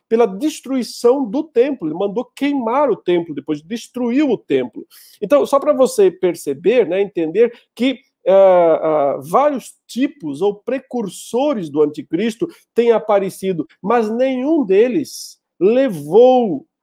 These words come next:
a medida da iniquidade ao teto, à tampa da panela, porque Deus só permitiu parcialmente que eles, esses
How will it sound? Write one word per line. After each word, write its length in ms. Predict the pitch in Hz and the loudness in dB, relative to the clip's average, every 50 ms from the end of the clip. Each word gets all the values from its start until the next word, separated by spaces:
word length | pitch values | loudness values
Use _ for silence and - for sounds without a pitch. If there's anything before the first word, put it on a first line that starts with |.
| _ _ | _ _
a 120 | - 208 214 | 0 0 2
medida 840 | 220 214 214 226 240 233 185 156 143 156 170 214 262 285 254 208 185 | 0 0 -2 -2 -2 -2 -4 -8 -16 -12 -6 -2 -2 -2 0 0 0
da 100 | 147 147 | 0 0
iniquidade 800 | 147 147 156 156 - 160 156 139 131 160 170 202 214 180 165 - - - | 0 0 -2 -4 -4 -6 -6 -4 -2 0 2 2 2 0 -4 -10 -4 0
ao 300 | 180 196 196 196 - _ - | 0 0 0 0 -4 _ 0
teto, 440 | 190 185 185 180 185 _ - 190 - - | 2 2 2 2 -2 _ -20 -18 -10 -4
à 180 | - 175 185 | -2 -2 -2
tampa 560 | 180 180 - - 220 226 262 269 - - 202 165 | -2 -4 -2 2 4 4 4 4 2 2 2 2
da 140 | 175 170 | 2 2
panela, 500 | 170 - 170 160 156 156 151 139 127 127 - - _ _ _ | 2 2 0 4 4 6 4 4 2 0 -4 -8 _ _ _
porque 260 | - 220 214 240 240 | -4 -4 -2 -4 -6
Deus 380 | 196 170 202 214 233 247 233 - _ _ _ | -4 2 4 4 4 4 2 -8 _ _ _
só 240 | - - - 294 294 | -10 -2 0 0 0
permitiu 720 | 294 - 269 254 247 220 202 185 - - 254 262 262 - _ | 2 2 0 0 0 0 -4 -8 -8 -8 -6 -6 -6 -6 _
parcialmente 1200 | - 254 277 302 320 285 - - - 269 254 240 220 190 202 240 294 302 285 - - - 139 - _ _ _ _ _ _ _ _ | -2 0 2 2 0 -2 -4 -6 -2 2 2 2 2 2 2 2 2 2 0 -2 -4 -8 -12 -12 _ _ _ _ _ _ _ _
que 120 | - - 190 | -6 0 2
eles, 480 | 185 180 185 175 165 170 - - - - | 4 4 4 2 0 -2 -4 -8 -6 0
esses 540 | - 190 196 185 - - 165 135 - - | 2 4 4 4 2 -4 -8 -8 -8 -12